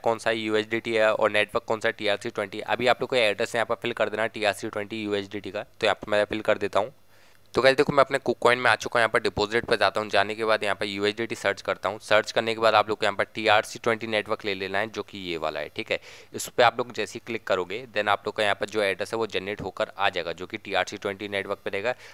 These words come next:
अभी आप लोग को इस एड्रेस को कॉपी करना है। कॉपी करने के बाद यहाँ पर वेबसाइट में पेस्ट कर देना। करने के बाद आपको जो यहाँ पर ट्रांजैक्शन पासवर्ड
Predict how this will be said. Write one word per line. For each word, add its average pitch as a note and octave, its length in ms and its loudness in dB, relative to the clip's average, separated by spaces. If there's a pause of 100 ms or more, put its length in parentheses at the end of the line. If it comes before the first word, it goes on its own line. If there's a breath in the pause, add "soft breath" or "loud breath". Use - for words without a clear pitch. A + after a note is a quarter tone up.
अभी A2+ 160 0
आप A#2+ 140 4
लोग C3 100 -6
को C#3 60 -2
इस B2+ 100 -4
एड्रेस G#2+ 260 0
को B2+ 140 -6
कॉपी A2+ 300 0
करना A2+ 220 -2
है। A#2 100 -4
कॉपी A2 220 -2
करने A2 160 -6
के G#2+ 60 -6
बाद A2 140 -2
यहाँ G2+ 200 -2
पर G#2+ 60 -4
वेबसाइट G2+ 440 0
में A2+ 80 -2 (100)
पेस्ट G2 240 -6
कर E2+ 140 -4
देना। D#2 280 -14
करने F#2+ 240 -4
के G2 100 -12
बाद G2 140 2
आपको G2 320 0
जो G#2 160 -2
यहाँ G2 200 0
पर F#2+ 80 -4
ट्रांजैक्शन F#2+ 440 -2
पासवर्ड G2+ 320 0